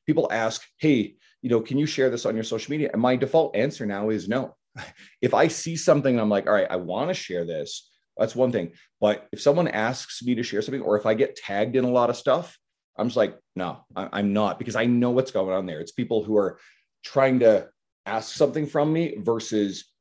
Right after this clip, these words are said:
turn around and give. And, uh, anybody who follows my social media notices that across the broad array of all the people that I know, I try to overwhelmingly give. We were talking about our friend Logan Dubay, right? And I've been relentless in sharing Logan's stuff, uh, because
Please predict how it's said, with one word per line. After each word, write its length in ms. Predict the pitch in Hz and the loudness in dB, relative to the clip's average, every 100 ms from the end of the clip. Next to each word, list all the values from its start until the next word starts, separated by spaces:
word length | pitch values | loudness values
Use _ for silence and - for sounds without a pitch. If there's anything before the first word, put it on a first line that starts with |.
| _ | _
turn 120 | - | -4
around 200 | 120 107 | 0 0
and 140 | 90 80 | -2 -4
give. 260 | 95 - - _ _ _ - | -4 -4 -8 _ _ _ -2
And, 240 | 123 - _ - | 0 -2 _ -10
uh, 80 | 82 _ | -10 _
anybody 380 | 123 135 170 151 | 2 4 4 2
who 80 | 120 | 2
follows 260 | 117 120 101 | 2 0 -2
my 100 | 95 | -6
social 260 | 107 104 | -6 -4
media 180 | 110 95 | -4 0
notices 320 | 101 110 101 | 2 0 -2
that 160 | 92 - | -6 -6
across 640 | 92 - 127 123 131 139 - | -12 -10 -4 0 0 0 -4
the 80 | 107 | -8
broad 800 | 92 101 107 117 120 120 107 107 - - _ - | -4 -2 0 2 4 4 2 -4 -14 -20 _ 0
array 360 | 104 110 120 | 2 4 4
of 100 | 110 | 6
all 120 | 104 101 | 4 2
the 100 | 92 | 0
people 400 | - 120 104 98 | -6 -4 -2 0
that 100 | 92 | 2
I 100 | 95 | 4
know, 400 | 127 107 87 - _ _ | 6 6 4 -2 _ _
I 100 | 113 | -4
try 140 | - 143 | 2 4
to 80 | |
overwhelmingly 520 | 120 113 110 104 95 90 | 6 4 2 0 -2 -4
give. 180 | 127 | -4
We 120 | 107 113 | -2 -6
were 60 | |
talking 320 | 113 110 113 | -2 -2 -2
about 180 | 95 95 | 0 0
our 80 | 92 | 0
friend 220 | - 101 | -2 -2
Logan 300 | 92 90 90 | -2 -2 -4
Dubay, 440 | 85 80 113 98 - _ _ _ - | -2 6 6 6 0 _ _ _ -8
right? 240 | 104 113 - | -2 -2 -4
And 200 | 101 101 - | -6 -6 -2
I've 100 | 110 | -2
been 100 | 107 | 0
relentless 460 | 110 120 151 151 - | 0 4 2 2 -4
in 80 | 107 | -8
sharing 400 | - 120 104 104 | -6 0 0 0
Logan's 560 | 90 123 165 131 104 | 2 4 4 2 0
stuff, 600 | - - 76 71 - - - _ _ _ _ _ _ | -6 -8 -8 -8 -10 -18 -20 _ _ _ _ _ _
uh, 140 | 104 | -4
because 340 | - 127 117 | -2 -2 -2